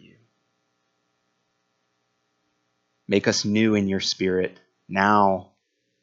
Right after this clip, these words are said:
tomorrow, the next day. And we praise you. We praise you that it, the story doesn't end with our death here on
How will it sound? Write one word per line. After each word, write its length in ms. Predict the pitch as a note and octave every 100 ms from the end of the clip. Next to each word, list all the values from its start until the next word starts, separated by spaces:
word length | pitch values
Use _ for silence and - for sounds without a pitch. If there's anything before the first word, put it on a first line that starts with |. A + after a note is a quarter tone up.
| _
tomorrow, 580 | - G2 G2 G#2 G#2 F#2+
the 120 | F#2
next 380 | G2 G2+ - -
day. 440 | G2+ F#2 F#2 E2+ - _ _ _ _ _ _ _ _ _ _ _ _ _ _ _
And 120 | - D#3+
we 80 |
praise 540 | E3 - C#3 B2 A2+ G2+
you. 240 | F#2+ F#2+ - _ _ _ _ _ _ -
We 100 | -
praise 360 | - C#3+ B2+
you 100 | B2
that 140 | A#2 G#2
it, 140 | -
the 100 | G#2+
story 460 | - - B2 A2+ G#2+
doesn't 300 | G#2+ G#2 G2+
end 240 | G#2 G2
with 160 | G2 G#2
our 120 | G2
death 360 | F#2+ F#2+ G2 -
here 160 | G2
on 240 | F#2+ F#2+